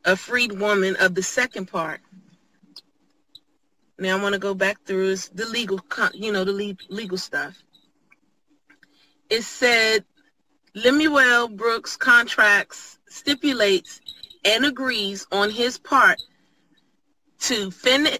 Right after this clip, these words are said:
to," is that furnish? "To furnish fuel and quarters and pay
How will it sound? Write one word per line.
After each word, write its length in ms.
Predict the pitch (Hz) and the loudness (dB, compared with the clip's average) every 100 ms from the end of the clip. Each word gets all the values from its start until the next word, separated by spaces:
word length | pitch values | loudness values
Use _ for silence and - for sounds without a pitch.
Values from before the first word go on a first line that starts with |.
| - | -6
to," 480 | - 233 202 196 196 _ _ - - _ _ _ _ | -2 -2 -2 -6 -10 _ _ -20 -20 _ _ _ _
is 100 | 196 | -8
that 280 | 214 226 220 - _ _ | -4 -4 -4 -10 _ _
furnish? 520 | - 262 190 160 - - _ | 0 4 4 2 -10 -16 _
"To 180 | - 254 | -6 -6
furnish 680 | - 269 285 330 403 - - _ _ _ | 0 4 6 4 2 0 -12 _ _ _
fuel 680 | - - 277 294 277 269 - | -20 -6 0 4 4 0 0
and 240 | 233 254 | 2 2
quarters 640 | - - 294 226 190 202 _ _ _ _ | -2 2 2 4 2 0 _ _ _ _
and 220 | 208 220 | -2 -2
pay 460 | - 294 240 190 | -2 0 2 0